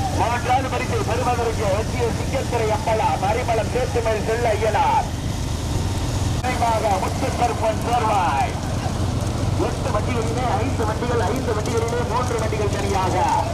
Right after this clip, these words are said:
முதல் பரிசை பெறுவதற்கு இன்பா, சந்தனா, கமலா, கடுமையான போராட்டம். சலீமா, கடுமையான போராட்டம். ஒன்றல்ல, இரண்டல்ல,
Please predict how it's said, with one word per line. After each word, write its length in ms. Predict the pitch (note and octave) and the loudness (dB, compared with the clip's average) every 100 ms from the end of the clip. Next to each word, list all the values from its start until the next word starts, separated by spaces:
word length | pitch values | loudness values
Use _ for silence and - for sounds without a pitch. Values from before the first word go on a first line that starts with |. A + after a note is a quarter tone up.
| - - - - - - - - - - - - - - - - - | -2 -2 -2 -2 -2 -2 -2 -2 -2 0 0 0 -2 -2 -2 0 0
முதல் 280 | - A3+ C4 | 0 0 0
பரிசை 320 | A#3+ A#3+ A3+ | 0 0 0
பெறுவதற்கு 760 | G3+ G3 - A3 - - G3 F3+ | 0 0 0 0 0 0 0 0
இன்பா, 380 | - - A#3+ A#3+ - - - - - - - - - | -2 0 2 2 2 0 -4 -4 -2 -2 -2 0 0
சந்தனா, 460 | G#3+ G#3+ A#3+ A#3 B3 A#3+ - - - - | 0 2 0 2 2 2 0 -2 -2 0
கமலா, 580 | G#3+ F#3 - - D3+ C#3 - - - - - | 0 0 2 2 2 0 -2 -2 -2 0 0
கடுமையான 560 | A3 B3 B3 A#3+ A#3+ | 2 0 0 2 2
போராட்டம். 600 | A3+ A#3 A#3 A3 A3 G#3 - | 2 2 2 2 2 0 0
சலீமா, 560 | G#3 A#3+ A#3+ A#3+ A#3+ - - - - - - - - - | 0 0 2 2 2 2 0 -2 -2 0 0 0 0 0
கடுமையான 560 | G3 - A#3+ A#3+ A#3 | 2 2 2 2 4
போராட்டம். 800 | A3 G#3+ G#3 G3 F#3+ - - - - - - - - - - - - | 2 2 2 2 2 2 2 0 0 -2 -2 0 0 0 0 0 0
ஒன்றல்ல, 500 | G3 A3+ - A#3+ A3+ F#3+ | 0 0 0 2 2 2
இரண்டல்ல, 520 | G#3 A#3 - G3 G#3 | 2 0 0 2 2